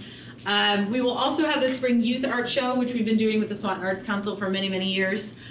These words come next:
Um, we have not solidified a date yet, but that's usually around the end of April, right before break. Um, and then Fine Arts Night is May twenty-second, which is where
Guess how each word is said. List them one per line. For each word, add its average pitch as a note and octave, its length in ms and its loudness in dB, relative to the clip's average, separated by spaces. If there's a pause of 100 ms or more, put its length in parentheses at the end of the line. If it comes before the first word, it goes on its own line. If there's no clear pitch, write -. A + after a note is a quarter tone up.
(220)
Um, F#3+ 340 0
we F#3+ 120 0
have F#3+ 320 -2
not F#3+ 360 0
solidified F#3 600 -2
a F3 60 4
date F3 240 0
yet, F3 200 0
but E3+ 100 -4
that's E3+ 240 -4
usually F#3 360 2
around E3 260 -2
the E3 140 -6
end E3+ 180 -4
of E3 100 -6
April, D#3+ 540 -2
right D#3+ 160 -4
before D#3+ 260 -6
break. - 460 -4 (460)
Um, F3+ 320 0 (100)
and F#3+ 160 2
then F3+ 320 0
Fine G3+ 300 0
Arts F#3+ 340 -2
Night G3+ 400 0 (100)
is E3+ 800 2
May F#3 260 0
twenty-second, F#3+ 880 -4
which G3+ 220 -2
is F#3 160 -2
where F3+ 460 2